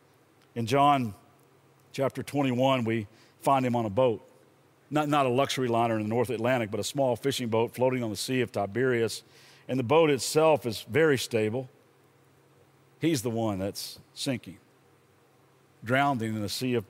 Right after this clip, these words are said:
regret, probably, probably replaying that night over and over in his mind, asking himself, "How could I have, how could I have done that?" I know some of you, you know, know the story where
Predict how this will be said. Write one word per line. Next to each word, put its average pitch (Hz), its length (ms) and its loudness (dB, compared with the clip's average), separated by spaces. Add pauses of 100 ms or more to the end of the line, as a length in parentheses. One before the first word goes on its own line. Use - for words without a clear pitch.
(100)
regret, 107 580 0
probably, 127 520 0 (680)
probably 156 320 2
replaying 151 640 2
that 139 180 2
night 123 300 2
over 135 300 0
and 139 100 -2
over 127 200 -2
in 120 40 -2
his 107 140 -6
mind, 113 280 0
asking 117 380 -2
himself, 107 400 -4
"How 120 160 -4
could 143 180 -4
I 120 100 0
have, 110 140 -4 (1800)
how - 80 -6
could 160 160 -8
I 160 60 -2
have 98 160 -4
done 127 260 -2
that?" 95 220 -6 (1500)
I 127 40 -6
know 127 100 0
some 127 200 -2
of 117 60 0
you, 107 140 -2 (240)
you 107 100 -6
know, 110 60 -4
know 117 240 2
the 104 80 -4
story 120 440 0
where 101 280 -4